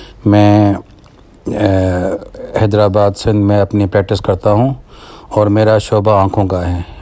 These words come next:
मैं रिटायर्ड प्रोफेसर लियाकत University of Medical and Health Sciences, जामशोरो, हैदराबाद हूँ।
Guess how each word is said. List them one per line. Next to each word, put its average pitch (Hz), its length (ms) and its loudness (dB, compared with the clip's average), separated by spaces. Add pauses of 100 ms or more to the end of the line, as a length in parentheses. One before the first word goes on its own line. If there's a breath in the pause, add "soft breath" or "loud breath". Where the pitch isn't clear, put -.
मैं 101 140 2
रिटायर्ड 104 340 0
प्रोफेसर 104 560 -2 (580 loud breath)
लियाकत 107 300 2
University 104 460 0
of 98 180 0
Medical 101 420 -2
and 104 60 0
Health 104 180 0
Sciences, 101 360 -2
जामशोरो, 98 520 0
हैदराबाद 90 540 0
हूँ। 85 160 -8